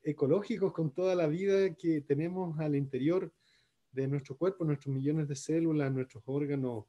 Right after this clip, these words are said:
toda la salud que tenemos al interior, eh, no, no,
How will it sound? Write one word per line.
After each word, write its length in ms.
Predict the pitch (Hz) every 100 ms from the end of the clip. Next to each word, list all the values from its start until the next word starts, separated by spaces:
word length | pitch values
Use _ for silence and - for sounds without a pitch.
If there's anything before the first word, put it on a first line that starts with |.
| _
toda 200 | 139 143
la 120 | 151
salud 380 | 147 131 123 175
que 140 | - 160
tenemos 340 | 139 139 117
al 80 | 120
interior, 480 | 120 113 127 147 151 _ _ _ _ _
eh, 720 | 127 120 117 113 113 110 117 127
no, 160 | 156 -
no, 280 | 156 185